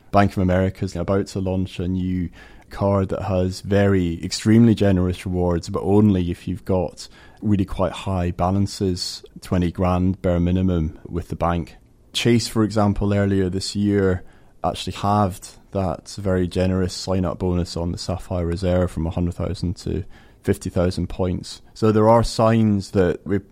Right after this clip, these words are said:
perhaps passed the peak of the most generous schemes,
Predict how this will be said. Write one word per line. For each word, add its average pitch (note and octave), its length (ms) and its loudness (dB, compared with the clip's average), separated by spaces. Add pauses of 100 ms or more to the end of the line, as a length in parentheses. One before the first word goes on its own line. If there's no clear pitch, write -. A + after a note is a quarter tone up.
perhaps A2 400 0
passed - 320 -6
the - 60 -8
peak - 460 -6
of - 120 -12
the F#2 100 -6
most F2 480 -6
generous F2+ 540 0 (220)
schemes, G2 600 -2